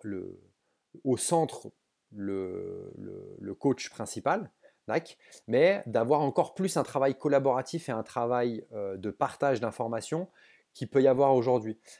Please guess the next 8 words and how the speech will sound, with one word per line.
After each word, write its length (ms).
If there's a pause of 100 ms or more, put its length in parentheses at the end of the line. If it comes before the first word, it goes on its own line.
Parce 140
que, 300 (320)
après, 280
c'est 120
mon 160
impression, 640 (360)
euh, 260 (400)
euh, 200